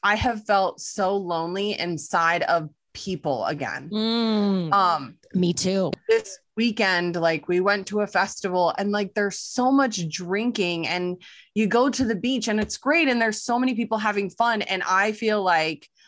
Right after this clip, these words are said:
Speaker 1: I am, like, self-quarantined because I can't participate in that because I'm not lubricated.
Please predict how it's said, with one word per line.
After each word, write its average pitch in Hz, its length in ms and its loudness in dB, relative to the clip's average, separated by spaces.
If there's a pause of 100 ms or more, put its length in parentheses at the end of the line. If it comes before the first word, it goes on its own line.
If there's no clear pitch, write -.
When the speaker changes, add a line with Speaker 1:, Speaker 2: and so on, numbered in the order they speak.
(140)
Speaker 1:
I 196 120 2
am, 185 200 -2
like, 165 400 -2 (800)
self-quarantined 196 1300 0
because 190 380 0
I 180 180 4
can't 185 440 -4
participate 185 960 -4
in 156 160 -4
that 170 320 -2 (760)
because 220 540 4 (260)
I'm 202 140 2
not 240 140 2
lubricated. 165 680 -4